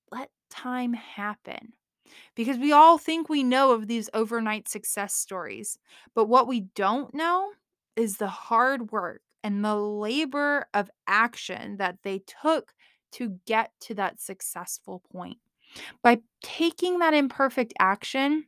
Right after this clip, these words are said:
we can look up to those people who we deem successful, but they did not let failure stop them.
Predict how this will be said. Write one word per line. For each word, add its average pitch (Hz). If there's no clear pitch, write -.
we 254
can 262
look 254
up 262
to 320
those 208
people 202
who 208
we 190
deem 247
successful, -
but 226
they 269
did 285
not 254
let 220
failure 202
stop -
them. -